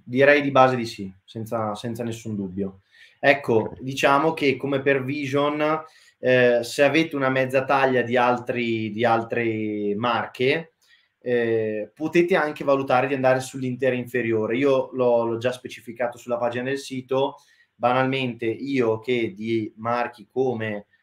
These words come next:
Speaker 1: Eh, lo dico senza problemi, Reusch, Uhlsport, eccetera, eccetera, viaggio tra la dieci e mezza e la undici,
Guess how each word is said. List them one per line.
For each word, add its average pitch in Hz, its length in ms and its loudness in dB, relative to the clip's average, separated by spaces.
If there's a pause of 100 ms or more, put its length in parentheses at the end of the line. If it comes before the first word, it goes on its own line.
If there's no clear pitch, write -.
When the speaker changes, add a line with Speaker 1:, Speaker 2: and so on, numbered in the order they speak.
(140)
Speaker 1:
Eh, 107 680 -2
lo 110 140 -6
dico 110 240 -14
senza 117 260 -14
problemi, 113 640 -2
Reusch, 113 640 0
Uhlsport, 117 800 -4
eccetera, 117 340 -4
eccetera, 117 380 -2
viaggio 117 420 4
tra 113 140 -4
la 113 80 0
dieci 113 240 -10
e - 20 -10
mezza 120 260 -4
e 131 40 0
la 143 60 0
undici, 131 600 -6